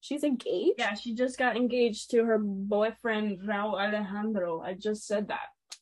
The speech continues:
Speaker 2: That was
Speaker 1: That's
Speaker 2: English
Speaker 1: crazy.
Speaker 2: that I just said.
Speaker 1: That's crazy.
Speaker 2: But it's so cringe. Uh, like, they posted a video the other day of them singing their song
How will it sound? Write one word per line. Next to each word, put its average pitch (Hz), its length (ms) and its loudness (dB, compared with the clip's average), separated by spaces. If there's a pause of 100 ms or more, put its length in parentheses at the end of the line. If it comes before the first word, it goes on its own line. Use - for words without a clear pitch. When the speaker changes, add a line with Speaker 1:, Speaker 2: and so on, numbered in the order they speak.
(120)
Speaker 2:
That 196 160 2
was 202 100 0
Speaker 1:
That's 202 300 0 (200)
Speaker 2:
English 170 300 4
Speaker 1:
crazy. - 240 -4
Speaker 2:
that 185 60 2
I 170 80 2
just 208 280 -8
said. 214 220 -6 (560)
Speaker 1:
That's - 220 0
crazy. - 760 -2 (380)
Speaker 2:
But 220 380 8 (200)
it's 240 260 0
so 269 200 2
cringe. 240 760 -2 (100)
Uh, 208 360 0
like, 220 200 4
they 233 140 2
posted 233 380 -2
a 302 80 2
video 214 360 0
the 240 120 2
other 240 220 4
day 247 240 2
of 226 120 -2
them 202 220 0
singing 214 420 -2
their 185 200 0
song 190 580 -4